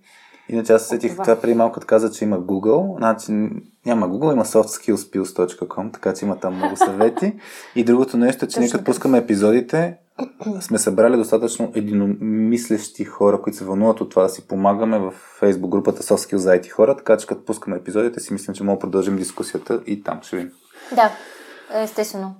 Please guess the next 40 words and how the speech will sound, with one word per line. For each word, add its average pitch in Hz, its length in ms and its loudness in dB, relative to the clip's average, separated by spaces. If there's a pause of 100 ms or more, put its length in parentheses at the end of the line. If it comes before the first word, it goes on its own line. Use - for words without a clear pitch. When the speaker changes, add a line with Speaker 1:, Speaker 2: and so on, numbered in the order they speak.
Speaker 2:
Повече 240 320 0
глави 202 280 0
мислят 220 380 -6
по-добре 226 360 0
от 180 220 -4 (840)
две 185 180 -4
глави. 170 320 -6 (560)
Тоест, - 360 -18
Speaker 1:
Две 101 160 0
глави 104 180 6
Speaker 2:
сега 104 100 2
Speaker 1:
мислят 107 180 -2
повече 101 320 4
от - 140 -8
ед-, 95 140 -2 (380)
по-добре 98 240 2
от 95 100 2
една 107 200 0
ли? 92 140 -8
Ще - 140 -4
видим, 175 220 0
да. 92 100 -8
Сега 127 180 0
ще, - 160 -8 (360)
сега - 420 0
ще - 180 -8
видим. 82 160 -6 (200)
Speaker 2:
<laughs> - 100 -2 (200)
Speaker 1:
Да 110 180 -2
се - 180 -6
тестваме. 92 520 0 (380)
Предлагам 196 340 4
Speaker 2:
Да. 185 60 -2
Speaker 1:
ти 123 80 -4
направо 117 360 0
се 120 140 -8
фокусираме. 123 560 -4
Да, 123 140 4
мисля 117 280 0
да, 120 160 2